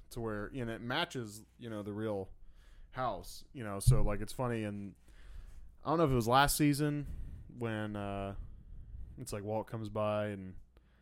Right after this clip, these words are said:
uh, Skyler's like, you know, they're talking in the driveway, right? So then there's, like, the one part where he's at the door, and they're so like, "Okay, that's the sound stage, right?" Like, and they're actually, like, outside,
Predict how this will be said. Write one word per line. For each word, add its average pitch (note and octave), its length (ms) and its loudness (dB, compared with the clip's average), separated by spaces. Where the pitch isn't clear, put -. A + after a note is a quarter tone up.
uh, E2+ 360 -8
Skyler's G2+ 540 -4
like, G2+ 200 -6
you B2+ 120 -6
know, G#2 100 -2
they're G#2 120 -2
talking G#2+ 360 -4
in G2+ 60 -10
the F#2+ 60 -14
driveway, G2 460 -6
right? G#2+ 320 -6
So - 160 -8
then G#2+ 140 -4
there's, G2+ 160 -6
like, F#2+ 140 -6
the G2 60 -6
one A2+ 180 -2
part G#2 260 0
where G2+ 120 -6
he's F#2+ 120 -8
at G2 160 -6
the F#2+ 60 -12
door, G2+ 500 -2
and G2 120 -10
they're F#2+ 80 -8
so F#2+ 180 -6
like, F#2 120 -4
"Okay, G2 220 -6
that's A2 360 -4
the A2 80 -10
sound F2+ 300 -6
stage, - 380 -10
right?" - 140 -6
Like, D3+ 320 4
and C#3+ 120 0
they're C3+ 100 4
actually, C#3 380 4
like, A#2 180 2
outside, A#2 720 -2